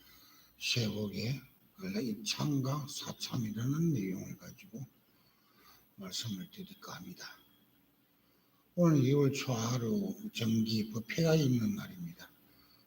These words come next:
각각의 불자님은 다니는 사찰에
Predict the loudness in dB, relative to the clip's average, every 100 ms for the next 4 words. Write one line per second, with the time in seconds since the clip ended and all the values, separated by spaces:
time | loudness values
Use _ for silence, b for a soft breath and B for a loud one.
0 | _ -4 -2 0 2 2 0 0 -2 2
1 | 4 4 4 2 0 -2 -20 _ -2 2
2 | 4 4 2 -2 -4 -4 -4